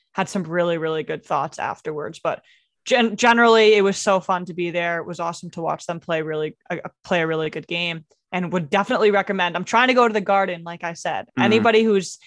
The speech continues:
Speaker 1: any, any of these neutral site games are just so good. And it seems like all these matchups are so good.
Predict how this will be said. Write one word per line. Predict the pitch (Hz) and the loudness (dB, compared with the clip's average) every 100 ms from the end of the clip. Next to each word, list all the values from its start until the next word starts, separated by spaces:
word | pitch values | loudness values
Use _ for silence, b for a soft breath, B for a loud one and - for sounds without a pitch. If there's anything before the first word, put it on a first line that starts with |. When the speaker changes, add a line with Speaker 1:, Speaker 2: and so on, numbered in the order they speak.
| b b | b b
Speaker 1:
any, | 254 311 | 0 2
any | 262 285 320 | 4 4 2
of | 254 | 2
these | 254 - | -2 0
neutral | 208 220 220 208 | 0 0 -2 -6
site | - 185 175 | -6 -8 -8
games | - 175 165 151 | -10 -14 -12 -8
are | 175 | -8
just | 151 160 - - - - | -6 -10 -10 -12 -8 -4
so | 185 170 | -2 -2
good. | 165 | -4
And | 156 | -8
it | - | -8
seems | 196 190 | -6 -4
like | 185 | -4
all | 175 170 | -4 -4
these | 170 156 | -6 -8
matchups | 165 180 185 - | -8 -8 -12 -14
are | 160 | -12
so | - - 175 | -10 -10 -10
good. | 151 185 196 | -10 -10 -10